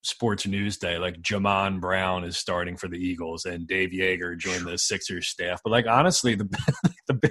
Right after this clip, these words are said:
the biggest story is the Union breaking the record for, uh, you know, transfer fee for a home-, a homegrown, uh, American player, a kid who came through the academy,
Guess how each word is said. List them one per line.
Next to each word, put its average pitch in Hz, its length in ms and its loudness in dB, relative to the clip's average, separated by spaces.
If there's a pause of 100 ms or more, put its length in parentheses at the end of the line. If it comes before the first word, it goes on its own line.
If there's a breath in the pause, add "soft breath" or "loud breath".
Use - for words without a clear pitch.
the 143 140 4
biggest 123 320 0
story 113 360 4 (500 loud breath)
is 113 160 2
the 110 100 2
Union 110 540 6
breaking 107 420 0
the 95 100 -2
record 90 480 -2
for, 87 380 -4
uh, 82 280 -2 (520)
you 92 80 -2
know, 87 60 -2
transfer 98 500 0
fee 90 240 -4
for 87 240 -6
a 85 60 -2
home-, 104 320 0
a 95 120 -2
homegrown, 92 1040 4 (480)
uh, 85 240 -2
American 95 480 2
player, 92 320 0
a 85 60 -4
kid 92 220 -2
who 90 100 -4
came 92 240 -4
through 92 160 -6
the 85 160 -4
academy, 85 680 -2